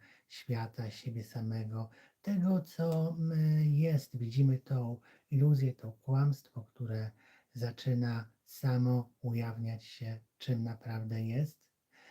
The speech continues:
Nie, już coraz mniej tego blokuje. To też jest, e, okres, że tak powiem, globalnego ujawnienia, globalnej,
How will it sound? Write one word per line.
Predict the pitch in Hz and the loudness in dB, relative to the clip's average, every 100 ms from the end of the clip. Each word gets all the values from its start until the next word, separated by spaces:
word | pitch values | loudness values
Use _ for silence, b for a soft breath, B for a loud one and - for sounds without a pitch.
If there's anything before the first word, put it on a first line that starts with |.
| B B _ | B B _
Nie, | 131 120 117 113 120 _ _ _ _ _ _ | 2 2 0 -4 -6 _ _ _ _ _ _
już | 143 123 113 - | -2 -2 -4 -14
coraz | - 127 110 127 | -2 -2 -2 2
mniej | 127 131 131 | 4 4 2
tego | - 120 113 | 0 -6 -4
blokuje. | 110 117 117 131 120 123 135 B B B _ | -6 -6 -8 -6 -2 0 0 B B B _
To | 123 | -12
też | - 120 - | -6 -8 -6
jest, | 127 113 - _ | -10 -10 -16 _
e, | 113 110 110 110 110 107 107 107 107 113 131 _ _ _ _ _ _ _ | -8 -6 -6 -6 -8 -8 -8 -10 -10 -10 -14 _ _ _ _ _ _ _
okres, | - 139 - 127 - - | 2 2 4 2 0 -6
że | 139 117 | -6 -4
tak | 123 - | -6 -2
powiem, | 123 120 113 B B B B 127 | -2 0 -4 B B B B 0
globalnego | 123 110 113 113 139 151 107 107 _ - | 2 2 0 4 4 4 0 -6 _ -4
ujawnienia, | 113 107 110 113 113 110 | -2 -2 -2 -2 -2 -4
globalnej, | 110 104 107 107 104 104 | -6 -6 -4 -4 -6 -8